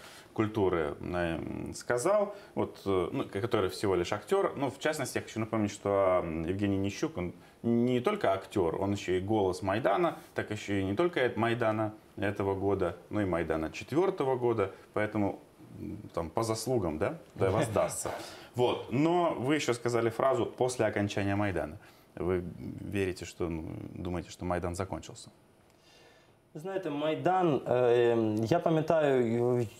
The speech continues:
Speaker 3: я почав цікавитися політикою орієнтовно з двохтисячного року і відстежувати всі події, в деяких приймати участь.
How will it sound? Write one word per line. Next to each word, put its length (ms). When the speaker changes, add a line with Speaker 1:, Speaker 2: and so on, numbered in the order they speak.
Speaker 3:
я 240
почав 220
цікавитися 460
політикою 460
орієнтовно 380
з 40
двохтисячного 640
року 380
і 520
відстежувати 560
всі 160
події, 340
в 40
деяких 300
приймати 400
участь. 360